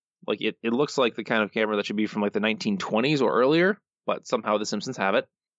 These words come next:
And they decide that they are going to take the, the picture, uh, that's gonna go on the new phone book, which it's hard not to beat the old one, which is just a picture of Mister Burns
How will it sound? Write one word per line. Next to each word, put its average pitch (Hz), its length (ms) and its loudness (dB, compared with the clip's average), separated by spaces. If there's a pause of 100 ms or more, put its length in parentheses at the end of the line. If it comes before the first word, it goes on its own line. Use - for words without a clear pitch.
(920)
And 104 320 0
they 117 160 4
decide 113 340 0
that 101 80 -10
they 120 120 2
are 117 140 2
going 113 260 -2
to 104 360 0 (100)
take - 260 -4
the, 110 320 0
the 110 100 -4
picture, 117 520 -2 (140)
uh, 95 360 0
that's 95 320 -2
gonna 113 200 0
go 110 140 2
on 107 160 0
the 104 60 -2
new 104 140 0
phone 92 280 -6
book, - 280 -4 (380)
which - 340 -4 (200)
it's - 160 -2
hard 190 240 2
not 127 180 0
to 107 60 -6
beat 104 240 -2
the 113 80 0
old 147 180 4
one, 143 140 2
which 123 140 -6
is - 60 -10
just 110 160 -4
a 95 40 -4
picture 110 280 -2
of 101 60 -2
Mister 104 200 -4
Burns 101 420 0